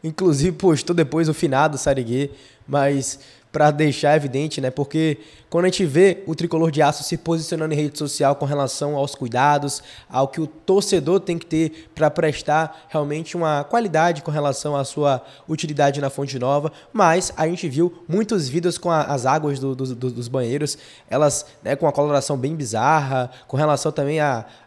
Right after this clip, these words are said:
à limpeza da arena, aos vidros, muitas questões de acessibilidade sendo denunciadas. E mais uma vez aqui, ó, como o Danilo colocou,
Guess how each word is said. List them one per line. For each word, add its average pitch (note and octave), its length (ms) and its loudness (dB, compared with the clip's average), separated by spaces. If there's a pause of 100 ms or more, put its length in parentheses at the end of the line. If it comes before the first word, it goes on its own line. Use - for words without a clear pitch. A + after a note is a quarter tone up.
à B2+ 80 -2
limpeza D3+ 400 -2
da D3+ 140 4
arena, C#3 680 0 (140)
aos C#3+ 280 2
vidros, D3 680 -4 (240)
muitas F3+ 380 0
questões D#3+ 560 0
de C3+ 260 -2
acessibilidade D3 1000 2
sendo D3+ 180 -2
denunciadas. C3+ 720 -4 (260)
E A3+ 80 -8
mais F3 280 2
uma F3+ 180 4
vez D3 240 0
aqui, C#3+ 220 0
ó, D3 80 2
como D3 180 -4
o C#3+ 60 -4
Danilo C#3+ 320 -2
colocou, C#3+ 500 0